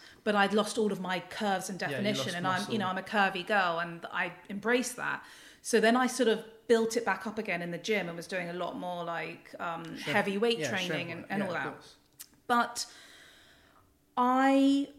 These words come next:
Speaker 1: and possibly I think, like, a lot of people, have a very weird psychological problem when it comes to training,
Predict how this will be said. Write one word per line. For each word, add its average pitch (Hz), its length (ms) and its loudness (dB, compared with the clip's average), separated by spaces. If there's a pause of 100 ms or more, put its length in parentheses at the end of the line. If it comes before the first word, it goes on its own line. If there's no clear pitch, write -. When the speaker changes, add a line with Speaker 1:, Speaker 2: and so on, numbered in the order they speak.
Speaker 1:
and 208 160 2
possibly 254 560 0
I 180 100 0
think, 180 260 -6
like, 180 180 -6
a 196 40 -4
lot 180 160 -4
of 175 100 -4
people, 190 440 -10
have 190 200 -4
a 196 60 0
very 202 400 0
weird 196 320 -4
psychological 196 1500 -2
problem 165 760 -6
when 165 180 -8
it 156 120 -12
comes 160 300 -12
to 151 100 -14
training, 165 640 -10